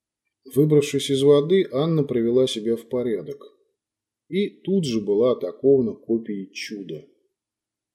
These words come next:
Замечательной копией, высокой, рыжеволосой, облачённый в блестящую кольчугу и тяжёлый шлем.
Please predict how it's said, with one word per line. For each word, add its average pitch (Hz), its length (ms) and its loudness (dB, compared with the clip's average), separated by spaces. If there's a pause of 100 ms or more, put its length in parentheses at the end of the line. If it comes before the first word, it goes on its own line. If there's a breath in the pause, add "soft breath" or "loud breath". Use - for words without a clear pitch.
(680)
Замечательной 156 840 0
копией, 151 720 -6 (460)
высокой, - 760 2 (280)
рыжеволосой, 127 1000 -2 (300)
облачённый 127 680 0
в 90 80 -8
блестящую 110 640 -2
кольчугу 104 720 -6
и 139 100 -10
тяжёлый 110 480 -6
шлем. 85 480 -12